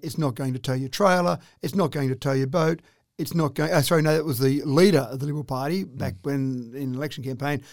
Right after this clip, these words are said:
Speaker 1: "Not going to tow your trailer. It's not going to tow your boat. It's not going to get you out to your favourite camping spot with your family. And it will end the weekend for Australians who love being out there in their four-wheel drives."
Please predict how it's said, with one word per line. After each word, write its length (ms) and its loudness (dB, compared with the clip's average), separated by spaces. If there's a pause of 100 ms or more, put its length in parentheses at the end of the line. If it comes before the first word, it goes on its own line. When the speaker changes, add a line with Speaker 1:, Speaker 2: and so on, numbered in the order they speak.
(120)
Speaker 1:
"Not 140 6
going 160 4
to 60 4
tow 160 0
your 120 2
trailer. 340 -2
It's 120 -10
not 140 0
going 120 -2
to 80 0
tow 160 -4
your 140 0
boat. 240 -4 (320)
It's 160 -8
not 320 2
going 200 0
to 60 -4
get 280 -4
you 100 -4
out 140 -4
to 60 -10
your 120 -8
favourite 540 -2
camping 420 -4
spot 340 -4
with 160 -8
your 100 -6
family. 540 -2 (240)
And 80 -4
it 60 -2
will 200 -8
end 260 6
the 60 6
weekend 400 8
for 80 0
Australians 360 2
who 60 0
love 280 0
being 200 4
out 160 2
there 220 6
in 120 0
their 140 2
four-wheel 360 2
drives." 540 0